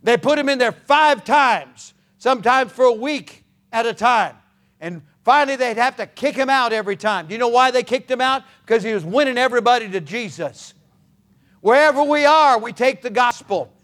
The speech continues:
Wherever you go, you take Jesus Christ with you. You take Him to the market.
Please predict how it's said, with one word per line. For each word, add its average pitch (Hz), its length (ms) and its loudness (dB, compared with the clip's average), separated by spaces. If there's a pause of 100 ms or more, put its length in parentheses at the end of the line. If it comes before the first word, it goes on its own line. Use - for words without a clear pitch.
(180)
Wherever 269 380 2
you 277 160 -6
go, 285 280 4
you 247 180 -8
take 247 300 -4
Jesus 262 440 -10
Christ 277 400 0
with 247 260 -8
you. 185 300 -8 (340)
You 208 120 -8
take 262 280 0
Him 240 120 -8
to 262 120 -2
the 262 100 -2
market. 254 500 -2